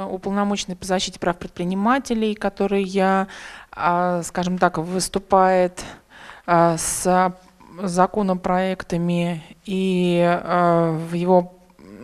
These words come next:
а, экспертном совете есть депутат Назаров, который эти законопроекты как субъект права законодательной инициативы, а, вносит. Ам, и, э, собственно,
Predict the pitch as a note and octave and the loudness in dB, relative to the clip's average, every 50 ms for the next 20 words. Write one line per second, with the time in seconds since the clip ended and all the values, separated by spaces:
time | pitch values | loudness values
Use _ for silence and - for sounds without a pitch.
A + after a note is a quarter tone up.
0 | D3 E3+ F#3 F#3+ F#3 F#3 F3+ F3+ F3+ F3+ - - - F3+ F3+ - F3+ E3 - F3 | -6 -4 -2 0 2 2 2 2 2 0 -4 -2 -2 -2 -2 -2 -4 -4 -2 -2
1 | F3 E3+ E3+ E3 D#3+ - D#3 D3+ E3 - - - - - _ - E3+ E3 D#3+ E3+ | -2 -2 -2 -4 -4 -4 -6 -6 -6 -8 -14 -20 -20 -16 _ -8 -4 -4 -4 -4
2 | E3+ E3+ E3+ F3+ F3 F3+ E3 E3 - E3+ E3 D#3+ F#3 A3 A#3+ A#3+ A#3 A3+ A#3 - | -4 -2 -2 0 2 2 0 0 0 -4 -4 2 4 4 6 6 4 2 2 -2
3 | G3+ G3+ - G3+ G3 F#3+ F3+ F#3 F3+ F3+ F3+ F3 - F#3 F3+ F3 F3 F3+ F3 F3 | -2 -2 0 -2 -2 -4 -4 -4 -2 -2 -2 0 0 -2 -2 -2 -2 -2 0 0
4 | F3 E3+ - E3+ - D#3+ - - - F3 E3+ F3 E3+ E3 - - - - - E3+ | 0 -2 -4 -6 -8 -8 -8 -8 -10 -8 -4 -4 -4 -4 -6 -10 -12 -6 -4 -4
5 | E3 E3+ E3 F3 - E3+ E3 E3+ E3+ E3 - E3 E3 D#3+ D#3+ - E3 E3 D#3+ - | -2 -4 -6 -6 -4 -4 -4 -4 -4 -6 -6 -6 -6 -6 -4 -4 -4 -4 -4 -6
6 | F3 E3 E3+ E3 - - - - - - - _ F3+ F3 - - D#3+ D#3 E3+ E3+ | -6 -6 -6 -8 -8 -16 -20 -20 -20 -20 -18 _ -12 -10 -6 -6 -6 -6 -4 -4
7 | F3 F3 F3+ F3+ F3+ F3 D#3+ - - - D#3+ D#3+ - - - - - - - - | -2 2 2 2 2 2 0 -2 -2 -4 -4 -4 -6 -16 -20 -20 -20 -20 -20 -20
8 | - - - - - - _ G3 F3 E3+ E3+ F3 F3 F3 F3 F3 F3 F3 F3 F3+ | -20 -20 -20 -20 -20 -14 _ 0 2 4 4 4 6 6 8 8 8 8 8 6
9 | F3+ F3 F3 F3 F3 F3 E3 D3+ - - - - - - - - G3+ G3 G3 G3 | 6 4 4 2 2 0 -2 -4 -8 -16 -20 -20 -20 -18 -10 -6 -4 -2 -2 -2
10 | F#3+ - - - E3+ F3 F3 F3 F3 F3 F3 F#3 F#3 F#3 F#3 F3+ F3+ - F3+ - | -2 -4 -8 -8 -6 -4 -2 -2 0 0 2 2 4 4 4 2 2 -2 -4 -2
11 | - F3 F3 E3+ F3+ F3 - - | 0 2 4 4 2 2 0 -6